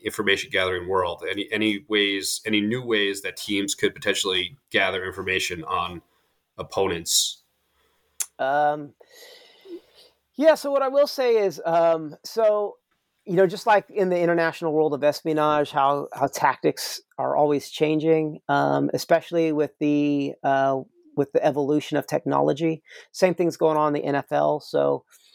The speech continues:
Speaker 2: you know, back in the, in the old days, the threat used to be a lot of, uh, using planes and helicopters overhead to spy on people.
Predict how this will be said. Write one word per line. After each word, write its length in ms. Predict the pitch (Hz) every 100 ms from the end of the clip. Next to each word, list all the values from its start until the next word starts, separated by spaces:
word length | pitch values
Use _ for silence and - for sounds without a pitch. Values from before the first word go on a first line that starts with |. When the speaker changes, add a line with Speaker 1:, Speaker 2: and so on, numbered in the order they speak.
| - - -
Speaker 2:
you 80 | 151
know, 80 | 151
back 260 | 165 160
in 120 | 175
the, 520 | 156 151 147 147 143 -
in 120 | 151 147
the 100 | 147
old 320 | 156 156 139
days, 560 | 147 151 151 151 - -
the 80 | 135
threat 260 | 151 156
used 220 | 151 143 151
to 60 |
be 420 | 143 147 147 143 -
a 80 |
lot 240 | 139 143 143
of, 260 | 143 131
uh, 300 | 135 139 135 131 _ _ _ -
using 280 | 175 156 156
planes 320 | - 160 151
and 80 | 131
helicopters 600 | 147 151 156 151 160 156
overhead 320 | 151 156 151
to 40 |
spy 300 | 143 151 147
on 100 | 147
people. 380 | 143 151 156 151